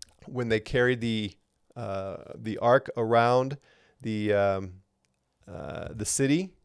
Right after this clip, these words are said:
before the fall of Jericho, God was before them and after them the priests, right? Before and after, God was,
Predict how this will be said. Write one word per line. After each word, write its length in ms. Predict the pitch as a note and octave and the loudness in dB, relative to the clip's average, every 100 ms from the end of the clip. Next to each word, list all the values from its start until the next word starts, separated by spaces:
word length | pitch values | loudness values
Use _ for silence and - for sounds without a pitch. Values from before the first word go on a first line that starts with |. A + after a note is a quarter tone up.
| _ _ _ _ - | _ _ _ _ -16
before 320 | A2+ - A2+ | -12 -4 -2
the 80 | G#2+ | -2
fall 260 | - A#2 A#2 | 2 4 4
of 140 | G2+ | 2
Jericho, 580 | G#2+ A2+ B2+ D3 D3 E3+ _ _ _ _ _ _ _ _ - F#2 | 0 0 2 2 2 0 _ _ _ _ _ _ _ _ -18 -8
God 720 | E2 C3 D3+ G#2+ F#2+ A#2 C#3+ - _ _ _ _ - | 6 8 10 8 6 2 -2 -8 _ _ _ _ -2
was 560 | A2 G#2 G2+ G2 - _ - | 2 4 2 0 -6 _ -12
before 480 | A2 - B2+ B2+ C3 | -10 -4 2 4 4
them 400 | C3+ C3+ D3 C#3 _ - - - | 4 2 -2 -12 _ -20 -20 -14
and 260 | - A2 G#2 | -6 -6 -4
after 520 | - C3 C#3 - A2 | 0 2 2 -2 -4
them 380 | F2+ - - G2 - _ _ _ _ _ _ _ _ _ _ _ _ _ _ _ _ _ _ - | -4 -6 -10 -16 -20 _ _ _ _ _ _ _ _ _ _ _ _ _ _ _ _ _ _ -14
the 40 | G#2+ | -10
priests, 640 | - C#3 D3 - - - - | -2 0 0 -2 -6 -8 -8
right? 320 | A#2 A2+ D3+ _ _ _ _ _ C3 _ _ _ - | -2 0 0 _ _ _ _ _ -20 _ _ _ -16
Before 360 | A2 A#2 A#2 | -6 0 2
and 80 | A2+ | 2
after, 560 | A2+ A#2 A#2+ C#3+ D3 D3 _ _ _ _ _ _ G2 | 0 -2 -2 -2 -4 -8 _ _ _ _ _ _ -10
God 260 | G2+ G#2+ A2 | 0 2 2
was, 380 | G#2 G#2 F2+ | 2 -2 -2